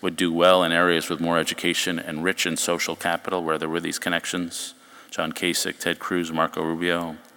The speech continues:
Donald Trump always did well in places with low social capital and less education.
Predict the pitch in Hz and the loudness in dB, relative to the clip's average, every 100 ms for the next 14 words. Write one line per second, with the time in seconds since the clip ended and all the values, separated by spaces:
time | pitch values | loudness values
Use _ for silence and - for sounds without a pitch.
0 | - - - - _ _ _ _ _ - | -20 -20 -20 -20 _ _ _ _ _ 6
1 | 98 98 92 - 87 - 101 92 87 - | 8 8 4 0 0 2 2 4 4 2
2 | 85 82 80 76 71 87 - 82 78 78 | 0 2 4 4 2 -4 -2 0 0 -2
3 | 80 73 78 78 - 80 82 - 76 - | -6 -2 -2 0 -4 -6 -6 -2 -2 -2
4 | 76 76 76 69 - - - - 73 - | -6 -6 -4 -6 -6 -8 -10 -10 -8 -10